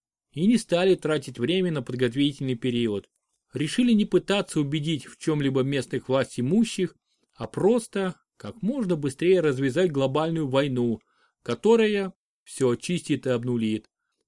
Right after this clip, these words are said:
Поэтому они свалили сразу туда, куда им нужно. И наша фора составляет от силы несколько дней, а, увы, не лет, как в тот раз. И они сразу же начали действовать.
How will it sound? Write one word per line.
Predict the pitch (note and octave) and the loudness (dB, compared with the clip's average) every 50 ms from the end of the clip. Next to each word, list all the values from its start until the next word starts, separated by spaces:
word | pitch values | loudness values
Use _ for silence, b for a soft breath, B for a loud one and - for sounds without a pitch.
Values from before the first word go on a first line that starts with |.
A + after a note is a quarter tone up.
| _ _ - | _ _ -6
Поэтому | - B2+ D#3 F3+ F3+ F3 - C#3 C#3 C#3+ | -2 0 2 2 2 2 0 -2 0 0
они | C#3 C#3 C#3+ C3+ | -2 0 -2 -2
свалили | - - C#3 C#3+ C#3+ D#3+ D#3 C3+ B2 | -2 -2 0 0 2 2 2 2 0
сразу | A#2 - - C#3+ C#3 B2+ A2 B2 | -2 -2 -2 0 0 0 0 -2
туда, | A#2 - B2+ A#2+ A2+ E3+ G3+ A3+ A#3 A3+ - | -2 -2 -2 0 2 0 0 0 -2 -4 -4
куда | - B2+ A#2+ E3+ G#3 | -4 -2 0 2 2
им | A#3+ A3+ F#3 E3 | 4 2 2 2
нужно. | D#3+ D#3+ D#3 C#3+ C3 C3+ C3 B2+ A#2 - _ _ _ _ _ _ _ _ _ _ | 2 0 0 0 -2 -2 -4 -4 -6 -8 _ _ _ _ _ _ _ _ _ _
И | - A#2+ | -4 -4
наша | A#2 C#3 F3+ A3 A3+ - - F#3+ | -2 0 0 0 -2 0 0 -2
фора | E3+ - - F#3 F#3 F3+ E3+ | -2 0 2 2 4 4 2
составляет | - - C#3+ C3 - C#3+ C3 C3+ F3+ A3 A3+ G#3+ - | -2 -2 -6 -4 -2 -2 0 2 2 0 0 0 -2
от | D#3+ - | -4 -4
силы | - - A3 A3 F#3+ E3 | -2 0 2 4 4 4
несколько | D#3 F#3 F#3 - - G#3 F3+ G#3 G3 | 2 2 0 0 -2 -2 0 0 0
дней, | E3+ C#3 C#3 D3+ D#3 D3+ B2+ - - _ _ _ _ _ _ _ _ | 0 0 -4 -4 -4 -2 -4 -4 -6 _ _ _ _ _ _ _ _
а, | - B2 B2 | 0 2 4
увы, | C#3 C#3 C#3 E3+ G#3 A3 G3+ - _ _ _ _ _ | 4 6 6 4 4 4 2 -2 _ _ _ _ _
не | - C3 E3 A3+ A#3+ | -2 2 4 4 6
лет, | F#3 C#3+ C3 C#3 D#3 D3+ - - _ _ _ _ _ | 4 4 2 0 0 -2 -4 -6 _ _ _ _ _
как | - C3 A#2+ - | -4 -4 -4 -4
в | |
тот | - - C#3 B2 A2 - | -2 0 0 0 0 0
раз. | G#2+ G#2 G2+ F#2+ - - _ _ _ _ _ _ _ _ | -2 -4 -4 -6 -10 -16 _ _ _ _ _ _ _ _
И | - C#3 | -4 -2
они | D3+ F3+ F#3+ G3 | 0 2 2 2
сразу | F3+ - F#3 G#3 A#3 A3 F3+ F#3 | 2 2 2 2 2 2 2 0
же | D#3+ C#3+ C#3+ | 0 2 0
начали | C#3 C#3+ D#3 D#3 - C#3+ C3 | 0 -2 -2 -4 -2 -2 -2
действовать. | B2 A#2 A#2 A#2 A2+ A2 - - G#2 G2 F#2+ - | 0 0 2 0 0 0 -2 -6 -6 -6 -8 -10